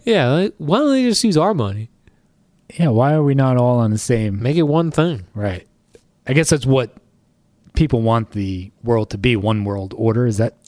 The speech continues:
Speaker 2: what they say?
Speaker 1: They want it to be euros or, or as something else?
Speaker 2: Just one government,
Speaker 1: One
Speaker 2: one
Speaker 1: go-, oh, really?
Speaker 2: Yeah, I thought that's
Speaker 1: Oh,
Speaker 2: what
Speaker 1: that's can't happen.
Speaker 2: <laughs>
Speaker 1: Some
Speaker 2: I
Speaker 1: of
Speaker 2: guess
Speaker 1: these
Speaker 2: that's what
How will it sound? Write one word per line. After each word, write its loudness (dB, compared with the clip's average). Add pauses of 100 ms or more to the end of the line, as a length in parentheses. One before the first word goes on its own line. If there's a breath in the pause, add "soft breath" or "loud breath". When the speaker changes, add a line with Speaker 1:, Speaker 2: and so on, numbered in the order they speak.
(200)
Speaker 2:
what -8
they -2
say? -6
Speaker 1:
They -4
want -2
it -10
to -10
be -2
euros 0
or, 0
or -2
as -2
something -4
else? -6
Speaker 2:
Just 0
one 0 (360)
government, -4
Speaker 1:
One 0
Speaker 2:
one 0
Speaker 1:
go-, 0
oh, 0
really? 0
Speaker 2:
Yeah, -4
I -6
thought -2
that's -8
Speaker 1:
Oh, -4
Speaker 2:
what -2
Speaker 1:
that's -4
can't -10
happen. -16 (380)
Speaker 2:
<laughs> -16
Speaker 1:
Some -2
Speaker 2:
I 0
Speaker 1:
of 2
Speaker 2:
guess 2
Speaker 1:
these -2
Speaker 2:
that's 2
what 0